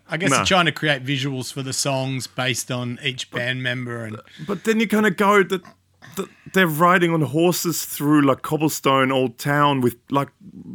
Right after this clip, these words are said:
Speaker 2: torches
Speaker 1: Yeah.
Speaker 2: and stuff, and you go, "What has that got to do with <laughs> anything?" But it's bizarre, but it's, it's, it's just cool. It's, I, I, I really like it. It's, um, it's one of those, I've watched it a few ti-,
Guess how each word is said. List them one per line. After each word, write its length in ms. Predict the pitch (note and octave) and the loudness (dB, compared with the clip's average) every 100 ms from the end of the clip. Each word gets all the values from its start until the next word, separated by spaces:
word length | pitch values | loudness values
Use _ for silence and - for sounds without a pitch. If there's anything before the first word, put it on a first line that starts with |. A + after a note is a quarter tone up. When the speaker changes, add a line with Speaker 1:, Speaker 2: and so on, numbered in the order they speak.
| - - | -16 -6
Speaker 2:
torches 500 | D3+ G#3 - D#3 B2 | 2 2 4 0 2
Speaker 1:
Yeah. 40 | |
Speaker 2:
and 80 | A2+ | 0
stuff, 260 | - C3 C#3+ | 0 -2 0
and 80 | |
you 60 | E3+ | -4
go, 180 | G3 F#3+ | -4 -6
"What 360 | - - G#3 A#3 | -12 -10 -4 -2
has 120 | G3+ | 2
that 160 | A#3+ | 2
got 160 | - G#3 | 2 -2
to 80 | C#3+ | -2
do 240 | - B2+ | 2 4
with 240 | A2+ G#2+ - | 4 4 4
<laughs> 20 | |
anything?" 580 | A#2+ B2+ - - G2+ A2 | 0 0 -2 -2 -2 -2
But 220 | - A#3+ - - - - - | 0 -2 -4 -10 -10 -12 0
it's 240 | E3+ E3 | 0 0
bizarre, 520 | - E3+ D3 D3 C3 A#2 | 0 2 4 4 4 4
but 160 | B2+ | 0
it's, 260 | C3+ - - | -2 -10 -10
it's, 400 | E3 D#3 - - - | -6 -6 -8 -12 -2
it's 180 | D#3 - | -2 0
just 220 | G3 - | -2 0
cool. 320 | - F#2+ D#2+ F2+ | 2 2 2 2
It's, 260 | A2 - B2+ | 0 0 -2
I, 100 | C#3 | -2
I, 240 | C3 C#3 | 0 0
I 160 | C3+ C#3 | 2 2
really 260 | C3 G#2 | 4 4
like 260 | G2 A2 - | 4 2 0
it. 140 | D2+ | -6
It's, 280 | - F2+ - | -4 -6 -2
um, 360 | F#2+ F#2 F2+ F#2 | 0 2 2 -2
it's 200 | - G#2+ | -4 -4
one 140 | A#2+ A#2+ | -2 2
of 80 | A2+ | 4
those, 320 | G2 - - - _ - - _ - | 2 0 -12 -18 _ -20 -20 _ -12
I've 160 | E2+ G#2+ | -6 -2
watched 280 | A#2 - | -2 -2
it 80 | F2 | -8
a 60 | D#2 | -8
few 220 | - F2+ | -2 -4
ti-, 140 | - | -2